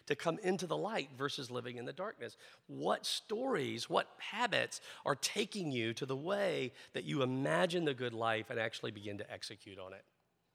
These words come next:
What are those habits? John three sixteen is a famous verse for very good reasons, because it anchors our imagination in the astounding truth of God's love for the world, the whole cosmos,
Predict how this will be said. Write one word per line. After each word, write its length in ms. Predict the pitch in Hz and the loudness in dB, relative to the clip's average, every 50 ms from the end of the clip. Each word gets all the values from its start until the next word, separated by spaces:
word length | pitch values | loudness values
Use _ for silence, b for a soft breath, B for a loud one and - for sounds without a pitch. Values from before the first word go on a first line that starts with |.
| b b b b b b _ _ | b b b b b b _ _
What 160 | 170 202 220 | 0 2 4
are 120 | 247 269 | 4 8
those 220 | 220 170 131 117 - | 8 8 6 6 4
habits? 460 | - 98 92 - 101 - - - b b b b b b b b b b _ _ | -2 -4 -6 -8 -10 -14 -14 -16 b b b b b b b b b b _ _
John 240 | - - 147 147 156 | -2 2 2 2 2
three 160 | - - 147 | 0 -4 -6
sixteen 680 | 139 - - 120 - - - - 123 113 107 98 95 95 _ _ _ _ _ _ _ _ _ _ b b b b b b b b b b _ | -6 -6 -6 -6 -8 -8 -6 -6 -6 -6 -6 -8 -10 -12 _ _ _ _ _ _ _ _ _ _ b b b b b b b b b b _
is 80 | 127 120 | -4 -4
a 40 | 127 | -2
famous 380 | - - 160 165 165 165 139 | 2 4 4 6 6 4 4
verse 480 | - - 127 117 113 110 110 - - - - - - | 2 0 -2 -2 -2 -2 -2 -2 -4 -6 -6 -8 -10
for 80 | - 110 | -10 -8
very 240 | 101 110 110 113 | -4 -4 -4 -4
good 180 | 110 104 110 101 | -4 -6 -8 -8
reasons, 600 | 101 104 107 110 107 98 95 90 92 92 - - _ _ _ _ _ _ _ _ _ _ _ _ _ _ _ _ _ B B B B B B B _ | -6 -6 -6 -6 -6 -8 -8 -10 -10 -14 -18 -20 _ _ _ _ _ _ _ _ _ _ _ _ _ _ _ _ _ B B B B B B B _
because 240 | - 131 - 143 127 | -2 2 2 2 2
it 120 | 139 - - - | 2 -2 -2 0
anchors 480 | 139 147 180 180 - 226 196 180 156 | 4 4 4 4 4 2 4 4 6
our 120 | 151 139 135 | 6 6 6
imagination 1120 | 127 127 131 131 131 120 127 127 127 131 143 143 - - - 123 104 98 95 98 95 - B B B B B B B B | 8 8 8 6 6 6 4 2 4 4 4 4 4 4 4 2 2 2 0 -4 -8 -10 B B B B B B B B
in 120 | - 127 | 4 4
the 120 | 131 139 135 | 6 6 6
astounding 800 | 123 - - - - - 156 143 151 170 180 190 190 185 185 | 6 6 4 4 2 0 -2 2 4 4 6 6 4 2 2
truth 480 | 165 - - - 147 131 120 117 - - | 0 -2 -2 -2 0 0 0 0 0 -2
of 140 | 127 104 - | -6 -4 -4
God's 380 | - 123 123 135 139 131 120 | -8 -6 -2 -2 -2 -4 -4
love 280 | 127 117 113 113 113 110 | -6 0 2 2 2 0
for 160 | - - - | -2 -12 -12
the 80 | 110 107 | -12 -12
world, 680 | 104 101 101 104 110 110 107 107 101 95 98 95 95 95 | -12 -10 -10 -6 -2 0 0 0 0 0 -4 -6 -8 -8
the 80 | 101 101 | -8 -8
whole 460 | - - - - 147 135 135 131 123 | -8 -8 -8 -4 -2 0 0 -2 -2
cosmos, 760 | - - - 117 110 107 - - 120 104 95 95 92 - - | -6 -8 -4 -2 -2 -2 -2 -6 -10 -12 -12 -10 -8 -8 -8